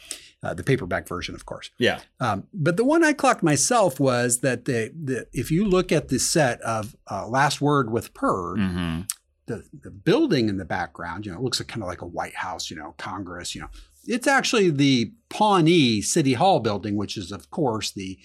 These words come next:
Speaker 1: City Hall building of Pasadena, California.
Speaker 2: Wow.
Speaker 1: It, and it's a full shot of it, and, it, and all of it's domed glory.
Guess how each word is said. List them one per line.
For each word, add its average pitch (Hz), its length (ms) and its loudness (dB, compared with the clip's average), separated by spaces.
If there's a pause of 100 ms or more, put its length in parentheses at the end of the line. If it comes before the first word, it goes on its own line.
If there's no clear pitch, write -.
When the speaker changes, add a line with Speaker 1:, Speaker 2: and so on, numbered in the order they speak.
(280)
Speaker 1:
City 120 320 0
Hall 110 240 0
building 104 320 -4
of - 80 -10
Pasadena, 92 400 -6
California. 95 460 -8 (440)
Speaker 2:
Wow. 87 880 2
Speaker 1:
It, 107 140 -8
and 131 120 0
it's 110 160 -2
a 120 40 -2
full 151 300 0
shot 143 340 4
of 160 120 2
it, 208 200 -2
and, 104 280 -6
it, 101 160 -10
and 123 200 -10
all 165 220 4
of 156 80 0
it's 127 160 -2
domed 127 480 2
glory. - 480 -2